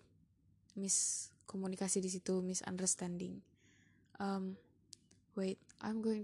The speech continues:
to remember kesalahpahaman. Pasti ada sedikit kesalahpahaman di sana. Kayaknya udah deh, segitu aja. Gak usah panjang-panjang, gak usah lebar-lebar.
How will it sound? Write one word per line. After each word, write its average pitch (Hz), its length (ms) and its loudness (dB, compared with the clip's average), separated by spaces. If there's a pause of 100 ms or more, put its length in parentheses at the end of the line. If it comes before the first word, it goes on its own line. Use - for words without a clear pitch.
to 208 200 0
remember 190 600 0 (840)
kesalahpahaman. 185 840 0 (160)
Pasti 214 320 2
ada 208 160 2
sedikit 202 400 0
kesalahpahaman 185 720 0
di 180 60 2
sana. 180 260 -2 (1200)
Kayaknya 214 240 0
udah 214 160 2
deh, 226 160 4
segitu - 380 -4
aja. 202 260 -2 (400)
Gak 196 80 -2
usah 190 160 0
panjang-panjang, 180 640 -2
gak 214 160 0
usah 190 80 2
lebar-lebar. 190 720 0